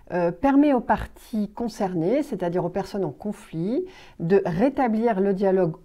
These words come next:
ou de l'établir à l'aide du médiateur. C'est-à-dire qu'au début de la médiation, les personnes vont s'adresser au médiateur qui va faire tiers entre elles.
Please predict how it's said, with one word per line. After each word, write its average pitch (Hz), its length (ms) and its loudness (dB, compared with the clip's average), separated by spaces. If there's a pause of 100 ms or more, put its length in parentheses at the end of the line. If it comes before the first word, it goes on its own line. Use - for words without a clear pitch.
(140)
ou 285 160 0
de 226 80 0
l'établir 185 840 0 (400)
à 185 100 2
l'aide 214 460 2
du 180 200 -2
médiateur. 175 540 0
C'est-à-dire 190 300 -4
qu'au 165 160 -4
début 185 260 -2
de 208 80 2
la 165 140 0
médiation, 180 640 0
les 196 80 -4
personnes 165 340 -8
vont 165 140 -8
s'adresser 165 720 -6 (420)
au 277 120 4
médiateur 196 600 0
qui - 140 -6
va 165 100 -4
faire 160 300 -10
tiers 190 560 -4 (320)
entre 160 340 -6
elles. 202 300 -2